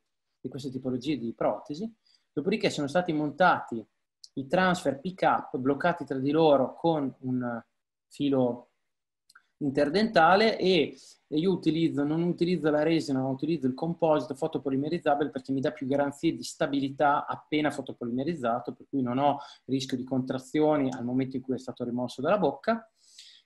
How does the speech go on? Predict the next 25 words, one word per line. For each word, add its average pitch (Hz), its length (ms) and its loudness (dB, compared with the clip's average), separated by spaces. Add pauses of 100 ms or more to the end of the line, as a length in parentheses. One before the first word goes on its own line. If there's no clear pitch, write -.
(120)
Questa 214 640 4
è 160 220 2
sta-, 131 340 2
è 151 160 0
la 143 80 2
struttura 143 420 -2
che 151 120 -2
Claudio 127 340 2
ha - 20 4
realizzato. 120 600 -2
Allora, 131 220 0
visto 196 280 -4
che 254 120 -2
ci - 160 -10
tro-, 131 200 -2
mi 139 140 -2
trovavo 139 340 2
di 135 100 -2
fronte 165 320 -4
a - 20 -2
un 131 80 -6
paziente 156 440 -6
che, 127 100 -14
se - 120 -12
notate, 160 640 -2